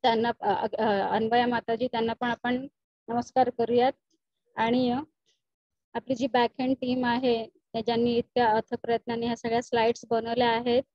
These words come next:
त्यांना पण आपण नमन करूया. हरे कृष्ण. तर स्वागत आहे आपल्या सगळ्या, सगळ्यांचं. आज आपला बारावा अध्याय आहे भगवत, अ, भक्ती योग.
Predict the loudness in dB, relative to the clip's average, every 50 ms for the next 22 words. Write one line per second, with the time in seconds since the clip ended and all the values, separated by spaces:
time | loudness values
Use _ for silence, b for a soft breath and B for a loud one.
0 | _ _ _ _ _ _ -4 -2 0 0 0 0 0 0 0 0 0 2 4 4
1 | 4 2 _ _ _ _ _ _ -6 -4 -4 -2 -2 -4 -6 -6 -4 -6 -6 -6
2 | -8 -18 -18 _ _ _ _ _ _ _ -6 -4 0 2 4 4 2 0 -4 -14
3 | -18 -18 -18 _ -20 _ _ _ _ _ _ _ _ _ _ _ _ _ _ _
4 | _ 0 2 2 2 2 0 0 -2 0 0 0 0 0 0 0 0 -2 -2 -4
5 | -4 -4 -4 -4 -4 -4 -4 0 0 2 0 0 -2 -4 -8 -4 -2 0 0 0
6 | -2 -2 -2 0 0 0 0 _ _ _ _ _ _ -4 -2 0 2 2 0 2
7 | 2 2 4 4 4 4 4 4 4 2 2 2 2 2 0 0 -2 0 0 0
8 | -2 -2 -2 -2 -2 -2 -4 -8 _ _ -8 -6 -6 -6 -2 -2 -2 -2 -2 -4
9 | -8 -8 -6 -8 -10 -14 _ _ -4 -4 -4 -4 _ _ -2 0 2 4 4 2
10 | 2